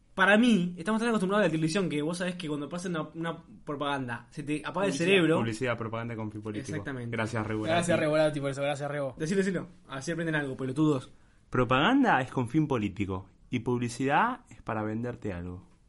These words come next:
Speaker 4: Y esta es para vos.
Speaker 1: Eh, ahí va. Porque ahí estábamos hablando muy serio, ¿viste? Bueno, a lo que voy es que me parece una ver-, o sea, ustedes cuando miren, cuando miren la tele, porque ¿quién ve la tele hoy?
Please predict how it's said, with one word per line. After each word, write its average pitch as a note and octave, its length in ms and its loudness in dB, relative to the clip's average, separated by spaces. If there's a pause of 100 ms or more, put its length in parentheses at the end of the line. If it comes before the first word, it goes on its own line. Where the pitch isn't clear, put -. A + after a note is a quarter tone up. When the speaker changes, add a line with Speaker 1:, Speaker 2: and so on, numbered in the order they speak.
(720)
Speaker 4:
Y F#3 160 4
esta D4 340 10
es - 60 4
para A3+ 300 8
vos. F#3 540 6
Speaker 1:
Eh, C#3+ 560 4 (180)
ahí E3+ 100 2
va. C3+ 180 0 (300)
Porque G3+ 160 4
ahí A3+ 120 4
estábamos A#3+ 340 -6
hablando A#3 240 -2
muy A3+ 180 -2
serio, C#3 320 -2
¿viste? B2+ 300 -4 (320)
Bueno, D#3 340 2
a D#3 80 -2
lo F#3 100 4
que G3+ 80 0
voy B3 140 4
es G#3+ 120 4
que G#3 120 2
me G3+ 80 2
parece C4+ 220 -2
una D3+ 100 2
ver-, F#3+ 240 0
o E3 60 -8
sea, E3 240 4 (140)
ustedes F#3 280 -2
cuando F#3 240 0
miren, F3 760 0 (480)
cuando C3 360 0
miren C#3+ 220 2
la C3 80 2
tele, C#3 220 4
porque A#2+ 400 -8
¿quién C3+ 180 -4
ve B2+ 80 -2
la A#2+ 100 -4
tele A#2 180 -10
hoy? B2+ 200 -12